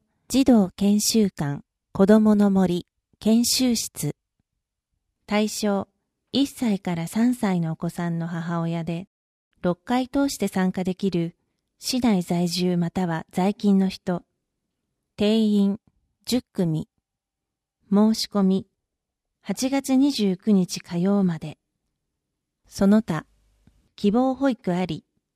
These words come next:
無料、要申し込み。問い合わせ、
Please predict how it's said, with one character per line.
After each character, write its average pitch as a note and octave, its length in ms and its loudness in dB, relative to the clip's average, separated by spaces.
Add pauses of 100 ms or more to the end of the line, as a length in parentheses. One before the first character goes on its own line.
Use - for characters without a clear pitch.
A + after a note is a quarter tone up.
(200)
無 F3+ 140 4
料、 F#3+ 300 0 (100)
要 A3 240 2
申 E3+ 180 2
し - 100 -12
込 - 120 -8
み。 D#3 220 -4 (1400)
問 A#3+ 240 4
い A#3 40 6
合 A3+ 100 4
わ A3 100 2
せ、 G3+ 260 -4